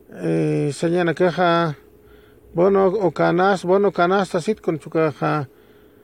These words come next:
renta dignidad absosiri, ucana que cuatrocientos churan nair jata nicha. Que marzo tjama que pagan jancha.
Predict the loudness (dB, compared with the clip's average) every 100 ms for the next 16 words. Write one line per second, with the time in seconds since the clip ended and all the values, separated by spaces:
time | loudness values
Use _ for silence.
0 | -20 -20 -2 2 2 4 4 4 4 4
1 | 4 2 0 -2 0 4 6 6 4 2
2 | -2 0 0 -2 0 0 0 -2 0 0
3 | 0 -2 2 2 2 -2 -6 -4 -4 -2
4 | 0 0 0 0 0 -2 -4 -6 -18 -20
5 | -20 -20 -20 -20 _ _ _ -20 -20 -20
6 | -14 -6 0 2 2 2 0 2 0 0
7 | 0 2 2 0 -2 -4 -2 -4